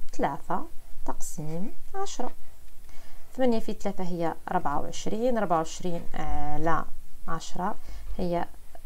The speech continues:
اثنين فاصل أربعة متر. وبهذا نكون كملنا كامل الاختبار. نتمنى لكم تخدموا مليح، نتمنى لكم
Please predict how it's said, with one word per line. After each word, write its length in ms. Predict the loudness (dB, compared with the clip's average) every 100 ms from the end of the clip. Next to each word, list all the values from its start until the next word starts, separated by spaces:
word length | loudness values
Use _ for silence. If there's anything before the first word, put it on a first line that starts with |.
| -8
اثنين 360 | -6 -6 -6 -6 -6 -8 -10 -8
فاصل 360 | -6 -4 -4 -4 -2 0 0 0 -2 -2 -2
أربعة 420 | -2 -2 -4 -6 -8 -10 -6 -6 -6 -10 -10 -12 -12 -10
متر. 380 | -12 -10 -12 -12 -10 -6 -4 -4 -6 -10 -12 -12 -14 -14 -12 -8 -6 -6 -8 -14 -16 -12 -10 -10 -10 -6
وبهذا 500 | -4 -4 -6 -6 -8
نكون 360 | -8 -6 -6
كملنا 680 | -6 -6 -4 -4 -2 -2 -4 -2 0 2 2
كامل 580 | 4 4 4 0 -2 0 0
الاختبار. 720 | 0 -2 -2 -2 -4 -4 -6 -8 -12 -6
نتمنى 400 | -4 0 -2 0
لكم 380 | -4 -4 -4 -4
تخدموا 460 | -4 -4 -2 -2 -2
مليح، 360 | -2 -4 -6
نتمنى 380 | -6 -4 -4 -2
لكم 260 | -4 -4